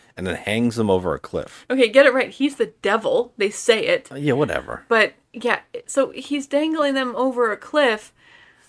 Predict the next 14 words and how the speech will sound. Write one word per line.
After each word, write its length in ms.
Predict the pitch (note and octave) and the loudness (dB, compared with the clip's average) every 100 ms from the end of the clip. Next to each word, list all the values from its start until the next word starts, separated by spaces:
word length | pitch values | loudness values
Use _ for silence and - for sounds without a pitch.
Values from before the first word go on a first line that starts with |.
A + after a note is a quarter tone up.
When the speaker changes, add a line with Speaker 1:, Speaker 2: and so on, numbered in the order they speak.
| _ _ _ | _ _ _
Speaker 2:
but 240 | C4+ C4 - _ _ _ _ _ _ _ | 0 0 -2 _ _ _ _ _ _ _
Speaker 1:
What's 260 | - D3 - | 0 0 0
Speaker 2:
wha-, 80 | G3+ | -4
Speaker 1:
really 300 | G3 E4 C#4 | 0 0 0
strange 560 | - C#4+ - - A#3+ - | -2 -4 -2 0 2 2
Speaker 2:
why? 580 | A#3 G#3 G3+ G3 F#3 - _ _ _ - | 2 0 -2 -4 -10 -16 _ _ _ -4
Speaker 1:
is 100 | F#3+ | 0
Speaker 2:
Like 80 | C3 | 2
Speaker 1:
that 260 | A2+ G#2 - | 2 0 -10
he 200 | - C3 | -8 -6
sends 280 | - E3 G#3+ | -4 -4 -2
that 220 | D#3 - | -4 -4
his 320 | - G#2+ G2+ - | -4 -4 -4 -10
girlfriend, 720 | - A#2+ A3 - C#2+ B1+ C2+ | 2 4 4 0 -6 -6 -10